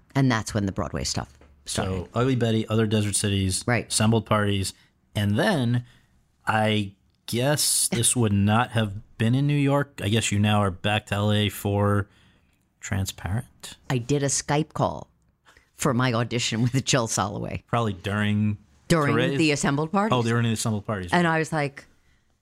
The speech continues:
Speaker 1: "Oh my God, I wanna do this. I want to work with this person."
Speaker 2: Because you guys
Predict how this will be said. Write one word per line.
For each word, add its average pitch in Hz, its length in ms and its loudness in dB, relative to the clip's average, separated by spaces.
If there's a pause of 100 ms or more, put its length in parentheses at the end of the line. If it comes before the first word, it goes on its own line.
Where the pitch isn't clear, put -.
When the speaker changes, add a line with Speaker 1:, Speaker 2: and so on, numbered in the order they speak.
(160)
Speaker 1:
"Oh 147 160 -2
my 120 320 -4 (880)
God, 117 260 -4
I 101 60 -8
wanna 104 280 -8 (260)
do 107 280 -4 (140)
this. 85 520 -8
I 120 120 -2
want 117 360 -4
to 120 100 -2
work 104 400 -6
with 101 160 -8
this - 240 -4
person." - 640 0
Speaker 2:
Because 104 640 -2 (220)
you 107 160 -2
guys 98 300 0